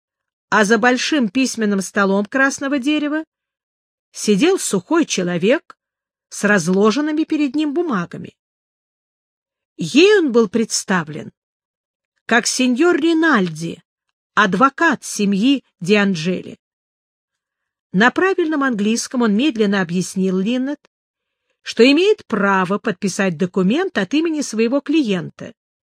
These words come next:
и показал ей, где она должна поставить свою подпись. Озадаченный взгляд Линнет метнулся к Дине.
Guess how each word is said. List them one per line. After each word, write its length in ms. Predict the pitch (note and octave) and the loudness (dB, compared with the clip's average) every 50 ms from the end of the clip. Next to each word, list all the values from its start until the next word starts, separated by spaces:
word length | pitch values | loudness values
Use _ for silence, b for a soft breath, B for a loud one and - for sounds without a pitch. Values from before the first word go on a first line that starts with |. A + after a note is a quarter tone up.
| _ _ _ _ _ _ _ _ _ _ _ _ _ | _ _ _ _ _ _ _ _ _ _ _ _ _
и 120 | - A3 | -2 -2
показал 540 | F3+ A3+ G#3 - G#3+ G3+ F3 C#4 D#4+ F#4 F#4 | 0 0 0 0 0 0 2 2 2 2 2
ей, 220 | C4 F#3 G3+ G3 F3+ | 0 0 0 0 0
где 300 | D#3+ E3+ D3 G#3+ C4+ C4+ | -2 -2 0 2 2 4
она 380 | A3+ G3+ F#3+ A3 C#4+ F4+ F#4 - _ _ _ _ - | 4 2 2 2 0 0 -2 -6 _ _ _ _ -6
должна 400 | F3+ G#3 G3 F3 D3+ G#3+ D4 D#4 | -2 0 0 0 0 -2 -4 -4
поставить 500 | - B3 F#3 - - A3+ B3 B3+ C4 - | -4 -4 -6 -4 -4 -4 -2 -2 -4 -6
свою 320 | - - F#3+ F#3 G3 A3 | -6 -4 -2 -2 -2 -2
подпись. 600 | - - F#3 E3+ - _ - - D3+ - - - _ _ _ _ _ _ _ _ _ _ _ _ _ _ _ _ _ _ _ _ _ _ _ _ _ _ _ _ _ _ _ _ _ _ _ _ _ | -4 -6 -8 -10 -10 _ -16 -20 -18 -18 -20 -20 _ _ _ _ _ _ _ _ _ _ _ _ _ _ _ _ _ _ _ _ _ _ _ _ _ _ _ _ _ _ _ _ _ _ _ _ _
Озадаченный 800 | - G#3 A3 - A3+ A3 F#3+ A#3+ B3 A#3+ - - A#3 A3+ A3+ G#3+ | 0 0 2 2 2 2 2 2 0 0 0 -2 0 0 0 0
взгляд 440 | F#3+ F3+ F3 F3+ G#3 A3 A3+ A3 - | -2 -2 -2 0 0 0 0 0 -2
Линнет 480 | A3 G#3 A#3 B3 A#3 A3+ A#3 - _ _ _ _ _ _ | -2 -2 0 0 0 -2 -2 -4 _ _ _ _ _ _
метнулся 580 | G3 F#3+ G3+ F#3 - G3 G3 G3 F3+ - - A3 | -2 -2 -2 -2 -2 -2 -2 -2 -2 -2 -4 -2
к 100 | F#3+ F3+ | -2 -2
Дине. 400 | F3 G#3 F#3+ E3+ D3+ - - | -2 -2 -2 -2 -4 -8 -16